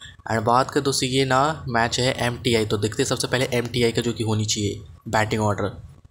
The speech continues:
और lineups। तो इनके टीम उधर से, अ, जोए बरा टीम से open करते हैं, Open करते हैं, वासिकुर रहमान के साथ open करते हैं। One down team उधर से अभिषेक ठाकुर जो कि कैप्टन, टीम से विकेट कीपिंग कर रहे हैं।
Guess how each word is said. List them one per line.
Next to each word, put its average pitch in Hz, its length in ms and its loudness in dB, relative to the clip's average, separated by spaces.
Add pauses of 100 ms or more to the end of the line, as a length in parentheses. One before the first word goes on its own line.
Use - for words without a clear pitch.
(140)
और 113 160 2
lineups। 101 540 -2 (240)
तो - 100 -8
इनके 123 200 0
टीम 147 200 0
उधर 135 140 2
से, 139 400 2 (500)
अ, 117 140 6
जोए 127 260 6
बरा 131 360 4
टीम 127 180 0
से 120 260 0
open 127 240 2
करते 127 360 0
हैं, 135 300 -4 (1600)
Open 131 220 2
करते 135 240 4
हैं, 123 60 4
वासिकुर 123 360 4
रहमान 127 300 2
के 127 60 0
साथ 123 220 0
open 123 240 0
करते 127 260 0
हैं। 139 280 -2
One 127 240 0
down 139 240 2
team 131 140 0
उधर 131 120 0
से - 180 -4
अभिषेक 120 680 0 (160)
ठाकुर 120 320 0
जो 127 100 2
कि 123 80 -4
कैप्टन, 110 420 0
टीम 123 160 0
से 113 100 -2
विकेट 117 220 0
कीपिंग 120 380 -2
कर 127 140 6
रहे 127 100 2
हैं। 135 80 0